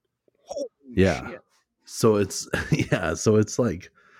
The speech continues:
Speaker 1: That's a
Speaker 2: you
Speaker 1: big
Speaker 2: start
Speaker 1: difference.
Speaker 2: adding, like, better
Speaker 1: <laughs>
Speaker 2: components, better hooks, better metal, you know, like, it,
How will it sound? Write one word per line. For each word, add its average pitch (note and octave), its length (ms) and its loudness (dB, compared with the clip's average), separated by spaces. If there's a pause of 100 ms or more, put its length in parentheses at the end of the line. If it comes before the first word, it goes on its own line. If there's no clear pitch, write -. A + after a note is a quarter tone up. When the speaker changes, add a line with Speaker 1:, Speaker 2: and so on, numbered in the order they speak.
(300)
Speaker 1:
That's B2+ 140 -12
a G2+ 40 -20
Speaker 2:
you G2 100 0
Speaker 1:
big - 20 -2
Speaker 2:
start G#2 220 6
Speaker 1:
difference. G#2 180 2
Speaker 2:
adding, G2 180 0
like, E2+ 200 -2
better F#2+ 200 2
Speaker 1:
<laughs> F#2 180 0
Speaker 2:
components, G2+ 480 2
better F#2+ 280 2
hooks, F#2 440 -2
better F2+ 300 2
metal, F#2 600 2
you F#2 100 -2
know, G2 380 2
like, E2+ 260 -4
it, F2 160 -2